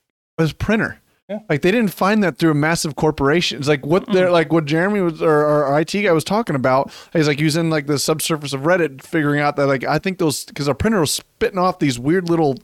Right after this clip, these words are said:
Speaker 1: codes and stuff. He's like, "I think somebody's trying to hack in through your printer port." And he's like, "Well, you have a H P eighty-six hundred printer." And he's like, "It's an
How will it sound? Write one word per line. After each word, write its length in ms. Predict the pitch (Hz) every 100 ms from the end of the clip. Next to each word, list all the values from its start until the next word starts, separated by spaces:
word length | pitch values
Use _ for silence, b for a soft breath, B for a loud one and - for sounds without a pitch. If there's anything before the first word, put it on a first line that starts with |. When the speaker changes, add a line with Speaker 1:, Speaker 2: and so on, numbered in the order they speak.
| -
Speaker 1:
codes 360 | - 190 196 143
and 100 | 135
stuff. 240 | - 131
He's 120 | 123
like, 100 | 123
"I 40 | 127
think 140 | 202
somebody's 220 | 254 180
trying 160 | - 156
to 60 | 135
hack 200 | 151 151
in 60 | 147
through 100 | 143
your 100 | 113
printer 220 | 165 180
port." 320 | - 104 - B B B _ -
And 200 | 160 165
he's 140 | 151
like, 140 | 160 127
"Well, 160 | 160 160
you 160 | 151
have 260 | 151 185 180
a 220 | 160 143 151
H 200 | 170 -
P 160 | - 165
eighty-six 440 | 151 151 - -
hundred 280 | 139 131 117
printer." 380 | - 269 117 _ b b _ _ _ -
And 60 |
he's 140 | 170 156
like, 200 | 160 -
"It's 180 | 151 -
an 120 | 143